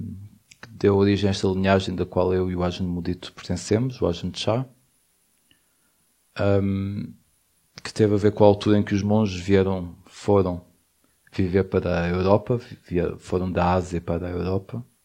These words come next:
e, e se estabeleceram numa pequena residência em Londres,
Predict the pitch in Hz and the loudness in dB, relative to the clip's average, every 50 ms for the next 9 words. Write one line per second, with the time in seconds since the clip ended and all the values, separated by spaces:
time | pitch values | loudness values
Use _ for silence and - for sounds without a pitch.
0 | _ _ _ _ _ _ _ _ _ _ _ _ _ _ _ _ _ _ _ _ | _ _ _ _ _ _ _ _ _ _ _ _ _ _ _ _ _ _ _ _
1 | _ - - 98 98 101 98 98 98 104 - - - - - - - - 101 87 | _ -6 -2 2 2 4 4 2 2 0 -2 -8 -12 -12 -10 -8 -4 -2 -4 -2
2 | - 92 - - 107 95 92 101 98 98 98 95 - - - 107 101 101 98 92 | -2 -6 -2 0 0 0 0 0 -2 0 -2 -2 -4 0 2 2 4 4 4 2
3 | 92 92 92 90 - - - 101 92 95 90 98 101 101 98 - 101 95 92 98 | 0 0 -2 -6 -6 -4 -4 -2 -2 0 4 4 4 4 4 0 0 0 0 0
4 | 104 120 135 143 147 151 151 - - - - - | 0 0 0 0 -2 -4 -4 -6 -14 -14 -16 -18